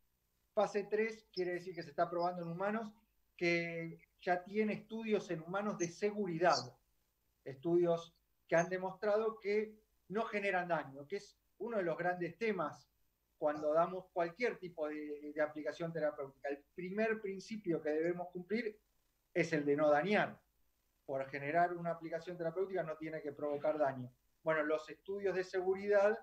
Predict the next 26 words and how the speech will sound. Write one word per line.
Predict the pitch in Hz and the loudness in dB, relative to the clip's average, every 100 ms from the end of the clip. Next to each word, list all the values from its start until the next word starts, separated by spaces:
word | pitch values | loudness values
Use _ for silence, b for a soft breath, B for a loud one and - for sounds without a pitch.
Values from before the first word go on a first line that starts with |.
| - _ _ _ _ | -10 _ _ _ _
han | 147 160 | -4 0
dado | 170 160 160 | 2 2 4
luz | 185 185 | 2 4
verde | 208 214 220 | 2 2 0
a | 170 | -4
poder | 160 175 180 | -4 0 0
avanzar | 175 175 180 214 196 226 - _ _ _ - | 0 -6 -6 -2 0 -2 -14 _ _ _ -8
en | 151 | -4
las | 151 - | -4 -2
fases | 196 196 208 175 | -4 -2 -6 -6
de | 170 190 214 _ _ _ _ _ _ _ _ | -4 -4 -6 _ _ _ _ _ _ _ _
demostrar | 160 165 165 - 208 220 | -4 -2 -4 -2 0 0
eficacia. | - 165 - 190 165 - 110 - _ _ _ _ _ _ _ _ _ - | -2 -2 2 2 2 -8 -14 -16 _ _ _ _ _ _ _ _ _ -14
Estas, | 156 165 170 - | -6 0 0 0
eh, | 165 156 156 | -6 -4 0
vacunas | 165 160 214 202 | 0 0 0 0
lo | 170 | 0
que | 151 | -2
tienen | 165 180 175 | -4 -4 -2
que | 170 | -2
demostrar | 180 190 - 233 | -2 -4 -4 -2
es | 208 | -2
que | 170 | -4
generan | - 175 196 170 160 | -4 -4 -2 0 0
anticuerpos | 165 170 - 190 - 233 233 208 180 | -2 -4 -8 -14 -2 -2 0 -4 0
neutralizantes | 180 185 185 180 185 - 220 196 - 208 208 | 0 0 0 -2 -2 0 0 0 -4 -6 -8